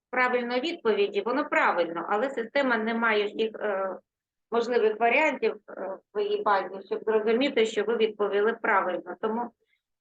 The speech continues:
е, якщо у вас є якісь сумніви, чи правильно було оцінено ваш тест, будь ласка, звертайтесь до мене, ось тут в ч-, в Телеграмі.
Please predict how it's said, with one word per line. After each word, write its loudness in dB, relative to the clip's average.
е, 0
якщо 0
у 4
вас 2
є 0
якісь 0
сумніви, 4
чи -4
правильно 0
було 2
оцінено -4
ваш -2
тест, -2
будь 2
ласка, 2
звертайтесь 0
до -2
мене, 0
ось -2
тут -2
в -20
ч-, -6
в -20
Телеграмі. 0